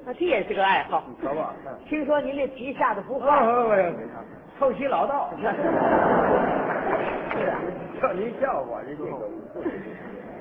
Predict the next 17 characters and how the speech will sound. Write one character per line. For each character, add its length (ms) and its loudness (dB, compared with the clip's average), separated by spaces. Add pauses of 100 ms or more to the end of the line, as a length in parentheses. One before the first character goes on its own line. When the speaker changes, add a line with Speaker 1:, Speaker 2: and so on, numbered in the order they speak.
(180)
Speaker 1:
您 220 0
跟 160 4
我 140 6
的 80 6
爱 180 8
好 180 6
就 120 4
不 120 -4
一 120 -2
样。 240 4
Speaker 2:
您 300 -2
是 140 6
好？ 560 2 (840)
Speaker 1:
我 280 6
这 160 4
爱 240 4
好 260 6